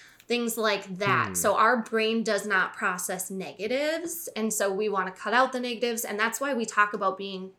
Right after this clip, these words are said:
Speaker 1: tor-, toward thinking. What do you want
Speaker 2: Oh, I like
Speaker 1: instead of
Speaker 2: toward
Speaker 1: what
Speaker 2: thinking.
Speaker 1: don't you want?
Speaker 2: Okay. Okay. That's, yeah. I, I think it's like, uh, I,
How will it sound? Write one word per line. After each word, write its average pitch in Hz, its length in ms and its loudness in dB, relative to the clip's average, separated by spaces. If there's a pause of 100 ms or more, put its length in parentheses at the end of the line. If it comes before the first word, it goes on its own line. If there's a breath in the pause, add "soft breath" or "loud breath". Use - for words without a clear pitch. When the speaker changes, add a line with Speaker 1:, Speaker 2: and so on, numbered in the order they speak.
(100)
Speaker 1:
tor-, 202 500 -4
toward 214 520 0
thinking. 269 720 -4 (280 loud breath)
What 185 480 0
do 220 240 -2
you 285 220 -2
want 320 320 -6
Speaker 2:
Oh, - 80 -8
I - 40 -12
like - 80 -8
Speaker 1:
instead 208 280 -2
of 190 80 -2
Speaker 2:
toward 185 80 -8
Speaker 1:
what 190 140 -2
Speaker 2:
thinking. 180 200 -8
Speaker 1:
don't 175 400 -6
you 82 120 -12
want? - 560 -10 (720)
Speaker 2:
Okay. 110 500 -6 (320)
Okay. 104 380 -4 (100)
That's, - 440 -6 (180)
yeah. 117 440 4
I, 120 180 2
I 120 80 2
think 135 460 2
it's 117 320 0
like, 113 300 4
uh, 101 400 8 (640 soft breath)
I, 104 160 -2